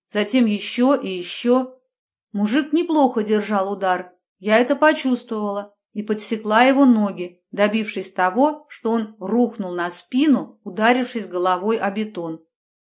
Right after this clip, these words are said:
Мог бы падать и более аккуратно. Ещё через пару минут оба вылетели из подъезда,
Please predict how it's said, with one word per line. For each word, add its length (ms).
Мог 220
бы 160
падать 400
и 80
более 380
аккуратно. 720
Ещё 360
через 300
пару 340
минут 540
оба 260
вылетели 600
из 120
подъезда, 760